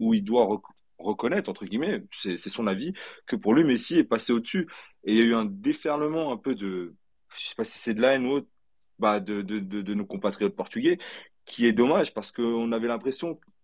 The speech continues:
que pour Alex, le fait de reconnaître que pour lui, vu que Messi avait accompli cette tâche-là,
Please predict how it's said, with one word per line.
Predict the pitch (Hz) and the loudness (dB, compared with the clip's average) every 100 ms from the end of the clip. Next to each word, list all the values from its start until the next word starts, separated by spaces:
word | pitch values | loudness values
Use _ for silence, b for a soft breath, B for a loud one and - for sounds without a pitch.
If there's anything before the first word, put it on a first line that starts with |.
| _ | _
que | - | -8
pour | 104 - 139 | -6 -2 2
Alex, | 135 170 185 - | 4 4 2 -2
le | 107 | -2
fait | 165 | 2
de | 131 | 2
reconnaître | 120 - 139 147 - | 2 0 0 0 -4
que | 107 | -10
pour | 98 - 139 | -8 -2 -2
lui, | 147 156 147 b b - | -2 -6 -8 b b -6
vu | 123 | 0
que | |
Messi | 135 - 139 | 2 6 8
avait | 131 120 | 8 6
accompli | 117 - 120 127 | 2 -2 -8 -8
cette | - 131 | -6 -6
tâche-là, | - 120 - | -4 -6 -4